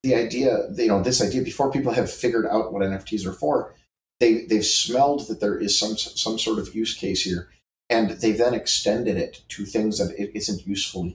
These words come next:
it is, isn't useful for, such as art, generally. And the fact that people are using it doesn't necessarily mean that it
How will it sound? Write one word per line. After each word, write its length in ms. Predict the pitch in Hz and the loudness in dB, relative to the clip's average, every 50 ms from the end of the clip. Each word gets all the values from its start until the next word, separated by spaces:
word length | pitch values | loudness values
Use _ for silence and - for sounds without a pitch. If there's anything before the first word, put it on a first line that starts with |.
| - | -8
it 140 | - - - - | -10 -10 -8 -4
is, 260 | 95 101 101 - - - | -4 -2 -2 -2 -2 -4
isn't 360 | 117 110 123 117 - - - | -2 -2 -2 -2 -4 -8 -8
useful 360 | - 104 101 - - - - | -8 -6 -6 -4 -6 -6 -10
for, 420 | - - - 95 107 127 - - - _ _ _ _ _ _ _ | -12 -12 -10 -8 -6 -6 -6 -8 -12 _ _ _ _ _ _ _
such 180 | - - 101 - | -4 -2 -2 0
as 140 | 101 90 95 | 2 2 2
art, 320 | 90 90 82 - - - - _ _ _ _ _ _ _ _ _ | 2 0 -2 -4 -10 -16 -20 _ _ _ _ _ _ _ _ _
generally. 480 | - 110 95 92 87 80 - 71 - - _ _ _ _ _ _ _ _ _ _ - | 0 2 2 2 0 -2 -4 -8 -14 -16 _ _ _ _ _ _ _ _ _ _ 4
And 360 | 123 117 113 110 107 107 - - - _ | 4 6 6 4 4 2 0 -4 -6 _
the 80 | - 117 | -4 0
fact 300 | - - 127 131 131 - | 4 4 4 4 4 0
that 120 | - - | -2 -2
people 240 | - 123 117 - 92 | -2 -6 -4 -2 -4
are 140 | 92 90 95 | -4 -4 -2
using 320 | 107 135 143 - 120 107 | -2 -2 -2 0 0 -2
it 160 | 95 87 - | -2 -4 -2
doesn't 240 | - 123 123 180 - | -2 -2 -2 0 0
necessarily 420 | 156 156 - - - 123 110 104 | 0 0 2 2 0 0 0 0
mean 240 | 92 95 98 107 107 | 0 0 0 0 0
that 140 | 95 87 80 | 0 -2 -4
it 200 | 73 - - - | -4 -10 -12 -16